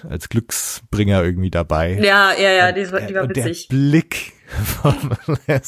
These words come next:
Speaker 1: You'll need it oder was er sagt, aber erstmal
Speaker 2: Mhm.
Speaker 1: dieser,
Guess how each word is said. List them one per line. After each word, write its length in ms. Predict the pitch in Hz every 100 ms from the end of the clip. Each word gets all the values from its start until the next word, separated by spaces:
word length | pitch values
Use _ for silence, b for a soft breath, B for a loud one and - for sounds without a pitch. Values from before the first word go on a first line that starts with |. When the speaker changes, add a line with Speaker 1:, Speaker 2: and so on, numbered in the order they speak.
| - 127 - 190 B B -
Speaker 1:
You'll 200 | 110 110
need 300 | 113 123 123
it 200 | 110 110
oder 160 | 101
was 140 | 104 104
er 100 | 101
sagt, 380 | 101 98 -
aber 120 | 104 107
erstmal 340 | 113 - 120
Speaker 2:
Mhm. 40 | 110
Speaker 1:
dieser, 320 | 107 110 104